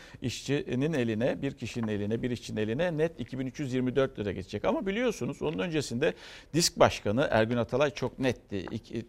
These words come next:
e, yok, Türk İş Başkanı Ergün Atalay çok netti ve iki bin beş yüz yetmiş sekiz T L'nin altında biz imza atmayız diyordu.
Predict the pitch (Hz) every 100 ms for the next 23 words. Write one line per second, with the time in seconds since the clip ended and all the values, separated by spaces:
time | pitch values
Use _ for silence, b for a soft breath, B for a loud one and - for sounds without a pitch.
0 | - 127 120 117 117 - 139 - - 156
1 | - 117 117 101 - 110 113 110 113 110
2 | - 117 180 190 B B - 147 - 131
3 | 143 139 - 92 - 107 135 143 B B
4 | - 123 147 165 165 180 - 151 147 -
5 | 147 - 151 208 - 151 135 127 120 120
6 | 135 135 131 151 180 160 151 131 127 139
7 | 143 131 - - 156 120 92 113 98 98
8 | 110 202